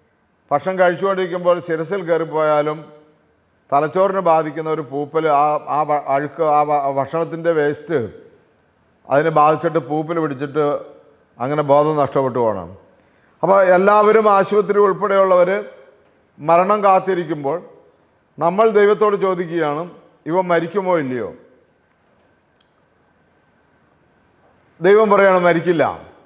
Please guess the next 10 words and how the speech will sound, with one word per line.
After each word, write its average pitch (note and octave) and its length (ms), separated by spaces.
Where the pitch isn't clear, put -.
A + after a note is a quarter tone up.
പ്രിയമുള്ളവരെ, G#3+ 460
വർഷങ്ങൾ A3 420
എത്ര G3 220
കഴിഞ്ഞിട്ടും F#3+ 360
ഇന്നും F#3+ 220
വളരെ F3+ 260
സന്തോഷത്തോടു F#3 600
കൂടി F3 160
ആ - 20
പ്രിയപ്പെട്ട D#3+ 380